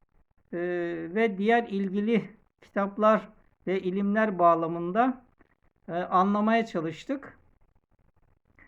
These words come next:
Bunu size sunarken günümüzde genel kalp anlayışıyla neyin kastedildiği,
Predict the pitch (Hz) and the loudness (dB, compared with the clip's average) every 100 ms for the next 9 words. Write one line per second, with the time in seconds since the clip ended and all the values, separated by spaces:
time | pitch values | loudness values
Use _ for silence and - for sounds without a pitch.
0 | _ _ _ _ - 170 233 262 247 - | _ _ _ _ -8 0 6 6 6 0
1 | - _ _ _ _ _ _ _ _ _ | -16 _ _ _ _ _ _ _ _ _
2 | - - 202 262 262 220 226 247 - 220 | -20 -6 4 4 4 2 4 4 2 0
3 | 254 269 - _ _ _ 147 180 214 233 | 2 -2 -8 _ _ _ -4 0 2 2
4 | 226 214 247 247 - 254 170 143 185 220 | 0 2 0 0 -8 -6 -6 0 2 6
5 | 240 226 - - _ 208 233 254 196 190 | 6 4 -2 -16 _ 2 4 4 4 4
6 | 202 214 208 202 - 240 214 202 143 - | 4 0 -2 -4 -4 -2 2 2 2 -10
7 | - - _ _ _ _ _ _ 175 226 | -20 -20 _ _ _ _ _ _ 0 2
8 | 240 - 214 208 196 175 180 170 180 214 | 2 2 2 0 -6 -4 -6 0 2 2
9 | 262 | 2